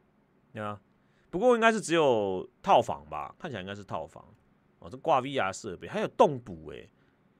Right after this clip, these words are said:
桌上那台 Index 没什么在用了，它这个，这个应该是那个H T C的那一台吧。哦，哇，它两台V R设备欸，它两台V R设备，不开玩笑欸。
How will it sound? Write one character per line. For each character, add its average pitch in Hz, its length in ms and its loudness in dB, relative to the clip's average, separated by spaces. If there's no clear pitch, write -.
桌 160 200 -18
上 160 180 -12
那 151 100 -10
台 107 160 -8
Index 120 500 -10
没 92 120 -14
什 101 80 -16
么 80 80 -18
在 85 140 -12
用 82 200 -14
了， 69 140 -20
它 - 80 -8
这 185 100 -4
个， 190 140 4
这 147 180 -8
个 202 140 2
应 123 100 -2
该 123 200 4
是 120 220 -6
那 104 160 -10
个 78 500 -12
H 110 180 -10
T 117 220 -10
C 110 320 -10
的 92 100 -10
那 92 140 -10
一 90 60 -10
台 - 220 -18
吧。 - 180 -20
哦， - 240 -20
哇， 131 120 -12
它 185 120 -4
两 143 300 -2
台 110 180 -4
V 143 180 -4
R 104 140 4
设 107 220 -6
备 82 260 -8
欸， - 120 -20
它 - 60 -10
两 110 200 -2
台 104 180 -6
V 123 100 -4
R 98 120 -2
设 92 200 -10
备， 87 140 -16
不 113 80 -12
开 117 120 -4
玩 98 180 -4
笑 92 160 -6
欸。 - 120 -12